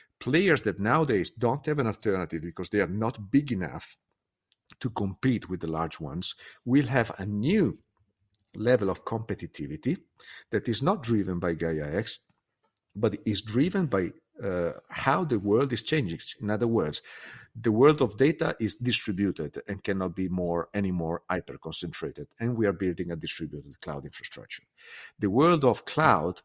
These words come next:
requires a new level of trust that the existing providers don't provide because they are providing, uh, their own rules, and instead Gaia X is providing common rules that are being verified by the, the technology, and this is what the market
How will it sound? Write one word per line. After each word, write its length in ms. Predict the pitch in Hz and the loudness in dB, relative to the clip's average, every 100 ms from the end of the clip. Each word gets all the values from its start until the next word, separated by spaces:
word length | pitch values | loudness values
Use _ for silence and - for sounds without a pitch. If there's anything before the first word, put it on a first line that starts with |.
| - | -2
requires 640 | 104 - 120 110 87 - | -2 2 4 4 2 -2
a 100 | - | -6
new 480 | 95 98 139 151 101 80 | -4 0 2 2 2 0
level 340 | 98 101 82 | 0 2 0
of 160 | 80 - | -6 -8
trust 560 | - 90 73 - - - | -6 -4 -4 -8 -12 -6
that 260 | - 92 - - | 0 0 -2 -10
the 100 | 85 | -10
existing 480 | 82 - 117 - 92 | -4 0 0 -2 -4
providers 540 | 92 85 90 78 80 | -4 -2 -2 -2 -6
don't 240 | - 104 | 0 -2
provide 540 | - 90 76 71 98 - _ - - - | 0 -6 -6 -4 -4 -4 _ -20 -20 -10
because 300 | 92 - 85 | -6 -4 -4
they 320 | - 101 92 - _ | 2 4 2 -4 _
are 280 | 87 85 - - | -2 -2 -4 -8
providing, 580 | 95 87 87 87 87 82 _ _ _ _ | -4 -2 0 -2 -4 -6 _ _ _ _
uh, 140 | 104 87 | -4 -4
their 360 | 98 113 123 | 2 4 6
own 220 | 107 101 | 4 2
rules, 460 | 85 87 85 82 - _ | 0 0 0 -2 -4 _
and 160 | - 98 | -4 -2
instead 420 | 113 - 139 143 | 0 0 -2 -2
Gaia 240 | 101 98 95 | 2 2 2
X 180 | - | -2
is 100 | 101 | -8
providing 520 | - 98 85 90 85 87 | -6 -4 -2 -2 -4 -8
common 480 | - 151 170 127 92 | -2 2 2 2 0
rules 280 | 82 101 113 | 0 -2 -2
that 180 | 95 - | -4 -2
are 160 | 87 - _ - | -6 -8 _ -6
being 240 | 104 131 | -2 -2
verified 420 | 120 98 - 87 | 0 0 0 -4
by 100 | 82 | -4
the, 180 | 78 - - - | -4 -8 -10 -10
the 160 | 90 | -8
technology, 520 | 73 - - 78 80 117 | -8 -10 -8 -6 -2 -2
and 120 | 98 | -2
this 120 | 87 | -6
is 140 | 87 | -8
what 160 | 87 85 | -4 -4
the 60 | 80 | -2
market 320 | 80 76 | -4 -6